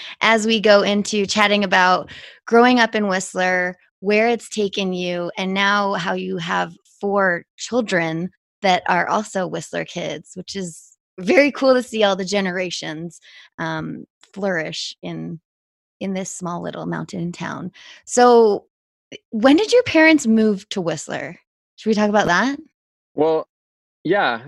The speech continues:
Speaker 2: So I can tell you that, like, when my dad was in his early twenties, he first, in nineteen sixty-seven is when he first got a place in Alpine. And, um, what happened is my dad really, like, he was a lawyer in Vancouver, and then he would come up on the weekends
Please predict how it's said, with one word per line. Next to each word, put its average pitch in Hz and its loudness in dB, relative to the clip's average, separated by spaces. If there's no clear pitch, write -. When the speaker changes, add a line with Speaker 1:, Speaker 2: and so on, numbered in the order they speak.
Speaker 2:
So 165 -2
I 156 -2
can 175 -8
tell 196 -4
you 233 -4
that, 160 -4
like, 139 -6
when 131 -8
my 123 -4
dad 127 -2
was 131 -8
in 120 -8
his 127 -10
early 117 -4
twenties, 104 -10
he 113 -8
first, 113 -4
in 113 -4
nineteen 131 -2
sixty-seven 120 -2
is 104 -10
when 110 -6
he 98 -10
first 104 -6
got 101 -2
a 101 -4
place 104 -4
in 107 -2
Alpine. 98 -4
And, 104 -2
um, 104 0
what 104 -2
happened 123 -2
is 110 -4
my 107 0
dad 123 0
really, 110 -4
like, - -8
he - -4
was 113 -4
a 107 -4
lawyer 107 2
in 101 -2
Vancouver, 101 -2
and 104 -4
then 104 -4
he 104 -4
would 101 -6
come 120 -4
up 120 -6
on 107 -2
the 104 -6
weekends 101 -4